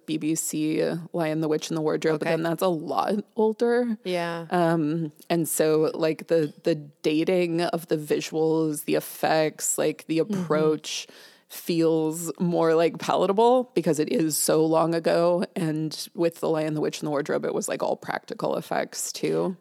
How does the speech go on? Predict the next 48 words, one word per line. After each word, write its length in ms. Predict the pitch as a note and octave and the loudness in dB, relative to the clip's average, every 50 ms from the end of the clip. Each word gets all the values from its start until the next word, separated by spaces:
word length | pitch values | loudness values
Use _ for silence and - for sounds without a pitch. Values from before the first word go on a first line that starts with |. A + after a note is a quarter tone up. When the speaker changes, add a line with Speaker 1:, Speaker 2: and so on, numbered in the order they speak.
| _ - | _ -6
Speaker 2:
The 80 | G#3 | -2
Hobbit 340 | F3+ G3+ C4+ E4+ G#4+ F4+ - | 0 2 2 2 0 0 0
was 200 | F3 E3+ D#3 - | -2 -4 -4 -4
made 180 | E3 D3+ D3+ C#3+ | -6 -6 -6 -6
for 120 | - D#3+ | -8 -10
T 180 | C#3 - D3 C#3+ | -10 -8 -10 -8
V, 300 | C3 D3 D3+ E3+ F#3+ G3+ - _ | -8 -8 -8 -8 -8 -10 -10 _
right? 240 | G3 G3 B3 E4 F#4 A#3+ F#3+ - _ _ | -6 -6 -4 -6 -6 -10 -14 -16 _ _
Didn't 180 | - G#3+ G#3+ G#3+ | -8 -6 -4 -4
we 80 | A3 G#3+ | -2 -4
decide 260 | A3+ A3 - A#3 C4+ | -4 -4 2 4 6
Speaker 1:
Yeah. 120 | A#4 A4+ | 6 6
Speaker 2:
that? 240 | C#4 C#4+ D#4 C#4+ - - - | 6 2 0 -2 -4 -12 0
Speaker 1:
Yes. 480 | - C#4 D#4+ G#3 A#3 A3 - - - - - | 4 4 4 6 4 0 0 -2 -2 -4 0
Speaker 2:
Yeah. 160 | - G3+ G#3+ A3+ - | 2 2 2 2 0
Speaker 1:
<laughs> 100 | - - | 0 0
Didn't 300 | - F3+ G3 - - - | 0 0 0 -2 -2 -2
we 60 | - - | -2 -4
decide 600 | - - - - B3 C#4+ D4+ D4 C#4+ D4 C#4+ E4 | -4 -6 -6 -2 0 2 4 4 4 6 6 6
that? 600 | E4+ E4+ D4+ D#4+ - C#4 - - - - D#4 - | 6 6 6 6 4 4 4 2 2 2 2 4
Speaker 2:
<laughs> 40 | |
Well, 140 | - C#4 - | 4 4 4
'cause 180 | C#4+ E4 B3+ A3+ | 6 4 4 6
the 140 | B3 A3+ G#3 | 4 4 4
commercial 420 | A#3+ A#3 G3+ G#3 G#3+ G#3 A3 F#3+ | 4 4 4 4 4 4 2 2
breaks 300 | D#3+ D3+ F#2+ - - - | 2 2 0 0 -4 -2
were, 200 | D#3+ D3+ C3+ A#2+ | 0 0 2 2
like, 280 | B2 G2+ F2 - - - | 2 0 0 -2 -6 -6
clear. 280 | - - D3 A#2 G2+ - | -2 0 0 2 6 6
Speaker 1:
No, 260 | B3 C4+ C4 A#3+ G3+ | 8 8 8 6 6
for 160 | - A#3 G#3+ | 6 4 6
sure. 160 | - A3 F3+ | 6 6 6
But 140 | D#3+ F#3 F#3 | 6 6 6
then 140 | G3 G3+ G3+ | 6 6 6
that's 360 | G3+ G3+ G#3 G3 - - - - | 6 4 4 2 2 -2 0 2
older, 400 | - E3 E3 D#3+ E3+ E3 E3 D#3 | 4 2 4 4 4 4 4 2
too, 460 | D3+ - _ - - - D#3 D3+ D3 - | -2 -4 _ -6 0 0 2 2 2 2
Speaker 2:
Yeah, 220 | - - - - | 2 2 0 0
it's, 80 | - A3 | 2 4
Speaker 1:
you 100 | F#3+ F#3 | 4 4
know? 160 | E3 E3 E3 E3 | 4 4 2 2
Speaker 2:
like, 80 | F3 | 2
Speaker 1:
So, 220 | - - - - F3 | 2 2 2 4 4
like, 180 | E3 E3 D#3 D3+ | 4 4 2 0
Speaker 2:
seventies. 300 | D#3 - - - - - _ _ _ _ _ _ - | -2 -6 -8 -12 -16 -18 _ _ _ _ _ _ -12
Yeah. 180 | - - - | -4 0 0
Speaker 1:
and 120 | F3+ F3 F#3 | 2 4 4
that's 280 | F3+ F3 - - - | 2 2 2 -2 -4